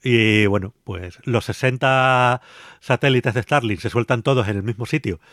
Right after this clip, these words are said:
y se van separando hasta que cada uno alcanza su órbita prevista. Y, de hecho,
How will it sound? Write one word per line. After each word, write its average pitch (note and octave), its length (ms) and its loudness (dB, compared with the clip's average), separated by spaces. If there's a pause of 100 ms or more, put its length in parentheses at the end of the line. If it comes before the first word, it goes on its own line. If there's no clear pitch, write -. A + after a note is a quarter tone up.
(320)
y D3+ 240 2
se - 200 -2
van A#2+ 140 2
separando C3 580 0
hasta - 280 -10
que G2 120 -6
cada F#2+ 220 -4
uno G#2+ 160 -2
alcanza A#2 360 -4
su G2+ 140 -12
órbita G2 580 -4
prevista. A#2+ 460 -4 (420)
Y, D#3 140 2
de C#3 260 4
hecho, D#3 380 0